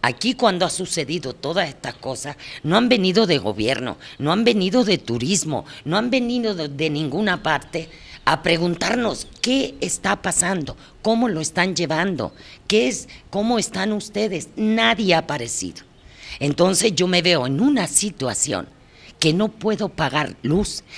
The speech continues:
que no puedo pagar teléfono, que no puedo pagar, eh, nóminas. Y de hecho, gracias esta, esta quincena a mis trabajadores, que se quedaron con menos del cincuenta por ciento de su sueldo para apoyarme.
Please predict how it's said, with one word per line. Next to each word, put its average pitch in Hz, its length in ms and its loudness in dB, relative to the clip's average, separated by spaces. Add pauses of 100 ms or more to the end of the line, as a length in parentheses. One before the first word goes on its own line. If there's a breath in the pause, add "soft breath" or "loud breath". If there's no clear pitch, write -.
(100)
que 135 140 -2
no 190 140 -4
puedo 190 280 -6
pagar - 380 -6
teléfono, 131 680 -6 (260 loud breath)
que 147 120 2
no 202 180 -2
puedo 180 400 -8
pagar, 147 460 -2 (340 loud breath)
eh, - 100 -10 (440)
nóminas. 175 720 4 (400)
Y 170 100 -4
de 127 140 0
hecho, 190 260 -4
gracias 147 460 -2
esta, 127 420 -8
esta - 320 -4
quincena 160 580 0 (260 loud breath)
a 117 100 -2
mis 127 240 -2
trabajadores, 120 960 -2 (840 soft breath)
que 202 260 4
se 156 220 -4
quedaron 165 440 2
con 151 280 0
menos 208 360 4
del 135 140 -2
cincuenta 156 540 -2
por 120 140 -10
ciento 147 380 -4
de 139 100 -4
su 202 160 -4
sueldo 127 460 -4 (240 loud breath)
para 110 220 0
apoyarme. 82 600 -6